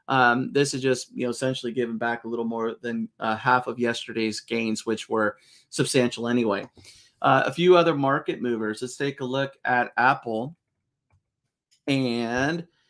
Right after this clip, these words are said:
if we look at Apple, this is a bit of a surprise here. If we take a look at earnings, uh, they missed on earnings. They also missed on revenue. So, uh, worse than expected. Uh, this sent the stock lower pre-market,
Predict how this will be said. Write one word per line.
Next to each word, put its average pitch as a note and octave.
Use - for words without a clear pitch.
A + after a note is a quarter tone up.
if B2+
we C#3
look C#3
at B2
Apple, C#3
this F#3+
is B3+
a G3+
bit F3+
of A3
a G#3
surprise F#3+
here. B2
If B2+
we D#3
take G3+
a F#3+
look F3
at D#3
earnings, D3+
uh, C#3+
they D3
missed F3
on D#3
earnings. F3+
They D#3
also D#3+
missed D3+
on C3
revenue. D3+
So, C3+
uh, C3
worse D#3
than F#3
expected. C#3+
Uh, C3+
this F#3+
sent F#3
the D3
stock D3+
lower C#3
pre-market, C#3